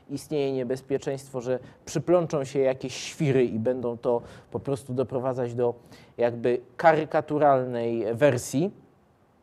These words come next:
E, no i trzeba tu po prostu, e, przeprowadzać,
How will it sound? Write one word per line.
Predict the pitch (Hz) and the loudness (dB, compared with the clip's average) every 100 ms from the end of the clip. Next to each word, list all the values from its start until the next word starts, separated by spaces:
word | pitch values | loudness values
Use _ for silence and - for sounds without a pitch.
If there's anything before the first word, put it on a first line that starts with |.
| _ _ _ - | _ _ _ -8
E, | 113 117 120 120 | -2 0 0 0
no | 135 | 0
i | 156 | 0
trzeba | 139 175 143 135 | 0 0 2 0
tu | 147 | -2
po | 127 135 | -6 -6
prostu, | 127 131 - 143 143 - - - - | -4 -6 -2 -4 -4 -16 -20 -20 -8
e, | 113 117 120 120 | -2 2 4 2
przeprowadzać, | 120 - - 147 135 135 131 139 135 135 - - | 0 -4 -2 -4 2 2 4 2 2 0 -8 -6